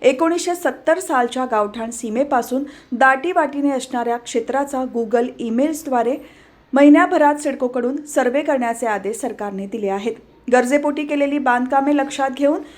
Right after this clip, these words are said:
त्या अंतर्गत रस्ते, सामाजिक सुविधा आणि खुल्या जागा या दर्शवण्यात याव्यात. तसेच या योजनेअंतर्गत मिळालेल्या भूखंडांवर बांधकामासाठी संबंधित नियोजन प्राधिकरणाचे नियम मान्यता आवश्यक राहतील.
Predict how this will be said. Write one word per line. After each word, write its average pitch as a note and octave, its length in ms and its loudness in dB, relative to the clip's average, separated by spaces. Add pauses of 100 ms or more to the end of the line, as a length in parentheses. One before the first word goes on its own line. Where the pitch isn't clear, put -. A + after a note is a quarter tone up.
(160)
त्या D4 120 6
अंतर्गत D4+ 480 0
रस्ते, B3+ 520 0
सामाजिक A#3+ 640 -2
सुविधा D4 420 -2
आणि D4 180 2 (140)
खुल्या C4+ 220 2
जागा G3+ 300 0 (340)
या C#4 140 6
दर्शवण्यात C4 600 0
याव्यात. A3+ 300 0 (180)
तसेच C4 380 2 (220)
या C#4+ 140 6
योजनेअंतर्गत D#4+ 840 2
मिळालेल्या C4 480 0
भूखंडांवर D4 760 0
बांधकामासाठी A#3+ 800 -2
संबंधित B3 600 -4
नियोजन A#3 400 2
प्राधिकरणाचे C4 840 0
नियम A#3 360 0
मान्यता A3+ 580 -2
आवश्यक G#3 460 -6
राहतील. G3+ 380 -4